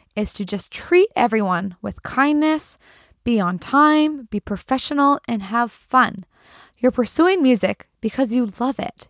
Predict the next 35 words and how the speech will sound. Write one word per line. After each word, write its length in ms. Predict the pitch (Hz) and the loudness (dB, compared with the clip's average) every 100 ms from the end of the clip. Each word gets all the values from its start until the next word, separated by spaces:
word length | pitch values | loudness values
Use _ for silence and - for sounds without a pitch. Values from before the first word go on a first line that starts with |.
| - | -4
You're 160 | 240 | -2
so 420 | 240 - - 269 277 | 0 -2 0 0 0
passionate 520 | - 262 277 226 202 | -2 -4 -4 -2 -2
about 220 | 175 185 | -2 -4
it. 200 | 170 - _ _ | -6 -10 _ _
Every 300 | 247 247 302 | 2 4 2
gig 380 | 247 233 220 214 - | 2 2 2 0 -2
is 200 | 208 190 | -4 -4
going 200 | 202 196 | -4 -4
to 100 | - | -4
be 120 | 233 | -2
different, 540 | 247 226 - 220 214 - _ _ _ - | 0 0 2 2 2 -2 _ _ _ -2
and 160 | 214 | 0
you 140 | 214 214 | 2 4
will 240 | 240 302 | 4 6
lose 200 | 285 262 | 4 2
money, 460 | 226 208 202 208 - _ | 2 2 0 -2 -6 _
and 160 | 233 220 | 0 2
you 100 | 202 | 2
will 220 | 208 302 | 4 2
play 480 | - 247 233 226 220 _ | 4 2 4 2 -4 _
to 120 | - | -4
two 280 | 233 - 247 | -2 -2 -2
people. 440 | - 240 196 - 185 _ _ - | -2 -4 -6 -10 -12 _ _ -4
But 220 | 254 208 | -4 -4
don't 380 | 247 214 269 254 | -6 -4 -4 0
let 240 | 233 220 | 0 0
those 280 | 233 220 226 | 2 0 0
shows 320 | - 208 202 | -2 -2 -2
deter 360 | - 202 - 214 | -4 -8 -2 0
you. 340 | 220 220 226 - - - _ | 2 2 2 -2 -16 -20 _
There 140 | 220 214 | 2 2
will 100 | 196 | 4
be 220 | 196 175 | 2 2
good 340 | - 311 311 | 4 6 6